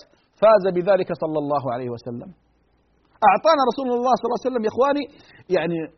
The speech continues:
أسوة عظيمة جدًا في هذا الجانب. لما نبحث في أخلاق النبي مع ر-، رب العالمين شيء عجيب، مع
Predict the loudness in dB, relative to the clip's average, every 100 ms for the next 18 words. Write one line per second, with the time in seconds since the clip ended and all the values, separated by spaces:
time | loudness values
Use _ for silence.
0 | -6 -4 2 2 2 -2 -2 -4 -4 -6
1 | -4 -2 -2 -2 -2 -4 -8 _ _ _
2 | _ _ _ _ 0 2 4 4 2 -4
3 | -2 0 0 -2 -4 -2 -4 -4 0 0
4 | 0 -6 -10 -6 -2 0 0 0 -2 -8
5 | -10 _ -14 -8 -6 -4 -4 -6 -8 _
6 | _ _ _ _ _ _ _ -6 -2